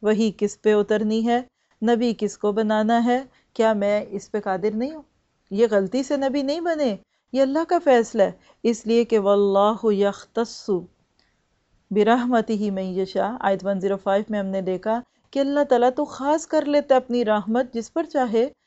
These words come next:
वल्लाहु ज़ुल फ़ज़्ल नज़ीम, अल्लाह ताला तो बहुत बड़े फजल वाला है। आप देखें तो ये पूरी की पूरी कायनात अल्लाह का फ़ैसला है ना। सूरज कितना बड़ा होना चाहिए था, किसका फ़ैसला है? चाँद कैसा हो, अल्लाह का फ़ैसला है।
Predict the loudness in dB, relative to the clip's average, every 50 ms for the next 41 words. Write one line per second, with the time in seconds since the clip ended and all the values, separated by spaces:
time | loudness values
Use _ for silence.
0 | _ _ -4 -2 0 0 2 2 4 4 4 2 2 0 2 2 0 2 0 -2
1 | -2 -2 0 0 0 0 0 -2 -4 -4 -4 -6 -6 -4 -4 -4 -2 -2 -2 -2
2 | -2 -2 -2 -2 -2 -2 -4 -6 -6 -10 _ _ _ _ _ -6 -6 -2 -2 -2
3 | -2 0 0 2 2 2 0 0 -2 -2 -2 -2 -2 0 -2 -2 0 0 -2 -4
4 | -6 _ _ _ _ _ -2 -2 -2 0 0 0 0 0 -2 -2 0 0 -2 -2
5 | -2 -2 -2 0 0 0 -2 -2 -2 -2 -2 -2 -2 0 0 2 2 2 2 0
6 | -2 -2 -2 -4 -4 -2 -2 0 -2 0 -2 -2 -2 0 -2 -2 -2 -2 -4 -4
7 | -4 -4 -6 -10 -14 _ _ _ _ _ _ _ _ _ -10 -4 -2 2 2 4
8 | 4 2 0 0 -4 -4 -2 0 0 0 4 4 4 4 2 2 0 0 0 0
9 | 0 0 0 0 0 -2 -2 -4 -4 -4 -6 -6 -2 -2 -2 0 0 -2 -2 -4
10 | -6 -8 -8 -8 -12 _ _ _ _ _ _ _ _ _ _ _ _ _ _ _
11 | _ _ _ 0 2 4 4 2 2 4 4 4 4 2 0 0 0 2 2 2
12 | 0 0 -2 -6 _ _ -8 -6 -4 -4 -4 -4 -4 -4 -2 0 -2 -2 -2 -4
13 | -2 -2 -2 -2 -4